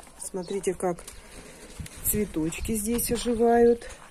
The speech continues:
Пиончики, вот нарциссы. Вот этот вот цветок, не знаю, как он называется, пошёл в рост. Ирис.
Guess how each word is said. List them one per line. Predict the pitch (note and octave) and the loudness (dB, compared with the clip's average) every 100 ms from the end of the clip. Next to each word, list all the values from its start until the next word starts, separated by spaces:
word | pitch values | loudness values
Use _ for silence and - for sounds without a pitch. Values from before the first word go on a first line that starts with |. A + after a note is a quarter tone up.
| - - - - - - - - - - - | -20 -20 -20 -20 -20 -20 -20 -20 -20 -20 -8
Пиончики, | F#3 F3 F#3+ A#3 - A3+ - | -4 -2 -2 -4 -4 -8 -8
вот | F3 E3+ - | -8 -8 -6
нарциссы. | G3 F#3+ - - G3 F3 - - A#3 A#3+ - - - - - - - - - - - - | -4 -4 -4 -2 -2 -2 -2 -2 -4 -8 -14 -20 -18 -18 -18 -20 -20 -20 -20 -20 -20 -12
Вот | F#3+ G3 F3+ | -8 -6 -6
этот | F3 G3 G#3 | -6 -6 -6
вот | A#3 A3+ | -6 -4
цветок, | - A#3+ A#3 A#3 A#3 - | -4 -4 -4 -2 -2 -2
не | G#3 | -6
знаю, | G3 G#3+ G#3+ G3+ | -2 -2 -2 -2
как | G#3+ G#3+ G#3+ | -4 -4 0
он | G#3 F#3 - - - - - G#3+ | -2 -2 -14 -20 -20 -14 -10 -8
называется, | G#3 G3+ G3+ G3+ G3 F#3+ - F3+ F#3+ - - - - | -6 -6 -2 -2 -2 -2 -6 -6 -10 -16 -20 -16 -10
пошёл | G3 - G#3 | -10 -6 -4
в | F#3+ | -4
рост. | F#3 F#3+ F3+ - - - - - - - - - - - - - - | -6 -4 -4 -6 -10 -18 -20 -20 -20 -18 -18 -18 -20 -20 -20 -20 -10
Ирис. | F#3 G#3+ A#3 A#3+ B3 | -4 0 0 0 0